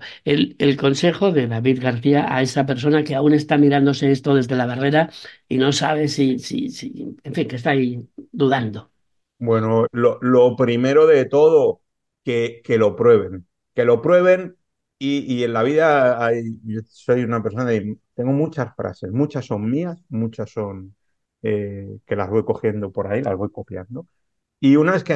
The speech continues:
Speaker 2: en la vida o pagas por tus mentores o pagas por tus errores. Tienes dos opciones, y esto lo, lo traspolamos, o sea,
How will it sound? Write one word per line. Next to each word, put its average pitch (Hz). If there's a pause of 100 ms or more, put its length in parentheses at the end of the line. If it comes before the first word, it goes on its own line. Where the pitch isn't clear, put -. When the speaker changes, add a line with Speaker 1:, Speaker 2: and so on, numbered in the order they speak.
Speaker 2:
en 120
la 113
vida 143
o 117
pagas 127
por 127
tus 117
mentores 117
o 107
pagas 107
por 95
tus -
errores. 101 (340)
Tienes 175
dos 135
opciones, 113
y 113
esto 117
lo, 127
lo 117
traspolamos, 110
o -
sea, 107